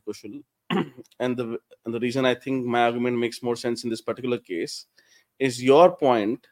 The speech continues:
which I understand, presupposes the mandir is, does not belong to all Hindus. My point is, starting with the axiom that the mandir belongs to all Hindus, which I, even on a historical basis, as I said, they received not, not only donations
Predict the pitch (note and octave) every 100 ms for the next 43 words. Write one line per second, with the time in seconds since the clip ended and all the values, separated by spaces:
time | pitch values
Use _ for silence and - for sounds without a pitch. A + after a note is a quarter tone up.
0 | _ A2+ A#2+ A#2 B2+ - B2 G2 D3 D#3+
1 | _ _ _ _ _ F#3 A3+ G#3+ G3 -
2 | D3+ D3 A2+ B2+ - C3 B2+ C3 C#3 D3+
3 | C3+ C3+ C#3+ C#3 B2+ C#3 C3 A#2 G#2+ F#2
4 | - - - _ _ _ _ _ _ _
5 | _ _ _ _ _ _ _ _ - C#3+
6 | G3 F#3+ F3+ F3+ E3+ C#3+ D#3+ - - E2
7 | - C#3+ D3 F3+ D#3 C3 B2 A#2+ E3+ E3+
8 | D#3+ B2+ C3 F3 C#3 C3+ D#3 A3+ A3 D#3
9 | C3 A#2 G2 - - - - _ _ _
10 | _ _ _ _ _ _ - C#3+ D#3 D#3
11 | D3 D3 D#3+ F3+ E3 D3+ C3+ - D3+ D#3+
12 | C3 A#2+ A2+ - B2 A#2+ - C3 G2+ _
13 | _ _ _ _ _ C3+ C3+ B2+ C#3+ D#3
14 | C3 C3 D3 D3 A#2+ C3 C#3+ C3+ C3 A#2
15 | A#2+